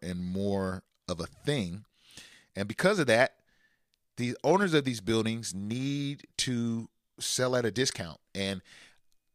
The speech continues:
if you paid attention to a f-, a quick cast I did a few months ago, I talked about how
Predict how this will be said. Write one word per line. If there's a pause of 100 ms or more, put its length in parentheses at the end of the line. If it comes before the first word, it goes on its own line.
(560)
if
you
paid
attention
to
a
f-, (160)
a (720)
quick
cast
I
did
a
few
months
ago,
I
talked
about
how